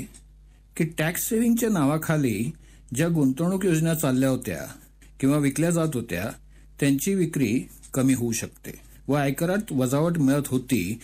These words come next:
म्हणून घर विक्री किंवा घर खरेदी करणं हे काही बंद होणार नाही. वैद्यकीय विमा अथवा जीवन विमा घेणे सुद्धा कोणी थांबवणार नाही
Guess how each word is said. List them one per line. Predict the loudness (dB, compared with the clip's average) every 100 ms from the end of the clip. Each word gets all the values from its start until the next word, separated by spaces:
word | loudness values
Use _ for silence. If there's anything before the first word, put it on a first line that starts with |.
| -16 -4
म्हणून | 2 2 2 -2 -6 -20 -10
घर | 0 2 2
विक्री | 2 0 0 2 0 -2 -10 -10
किंवा | -2 2 2
घर | 2 0 0
खरेदी | -2 0 2 0
करणं | 0 0 0 -2 -8 -16 -20 -20 -4
हे | 0
काही | 2
बंद | 2 2 2
होणार | 4 2 0
नाही. | -6 -12 -18 -20 -20 -20 -20 -6
वैद्यकीय | 0 0 2 0 2
विमा | 4 4 4 2 0 -4
अथवा | -4 -2
जीवन | 0 2 4 4
विमा | 4 4
घेणे | 2 2 2
सुद्धा | 0 -4 -4
कोणी | 0 0
थांबवणार | 0 0 0 2 0 -4
नाही | -8 -10